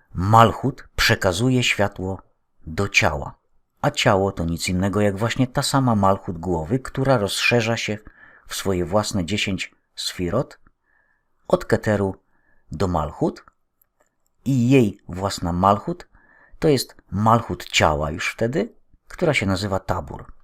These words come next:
Ten obraz zawsze powinniśmy mieć w wewnętrznym takim widzeniu, przed wewnętrznymi oczami.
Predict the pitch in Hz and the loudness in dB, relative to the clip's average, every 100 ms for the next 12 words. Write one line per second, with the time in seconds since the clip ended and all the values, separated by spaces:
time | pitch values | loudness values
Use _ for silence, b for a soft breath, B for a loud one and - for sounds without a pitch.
0 | _ _ _ _ _ _ - _ _ _ | _ _ _ _ _ _ -20 _ _ _
1 | _ _ _ _ _ _ _ _ _ _ | _ _ _ _ _ _ _ _ _ _
2 | _ _ _ _ _ _ - 139 135 123 | _ _ _ _ _ _ 0 2 2 2
3 | 123 104 117 - 113 95 101 101 104 98 | 2 2 0 0 -4 -2 0 -2 -2 -2
4 | 92 90 - _ _ _ _ _ _ _ | 0 0 -4 _ _ _ _ _ _ _
5 | _ _ _ _ - 82 82 101 98 104 | _ _ _ _ -16 -12 -2 -2 0 0
6 | 98 - 90 82 - _ _ _ _ _ | 0 -2 -2 -4 -10 _ _ _ _ _
7 | - _ _ 87 - 85 78 85 80 95 | -20 _ _ -8 -4 -4 -4 -6 0 0
8 | 82 65 - _ - - - _ b b | 0 -4 -10 _ -6 -6 -8 _ b b
9 | b 78 78 85 80 - 90 82 78 78 | b -6 -4 -4 -4 -4 -2 -2 -4 -10
10 | 71 - | -10 -14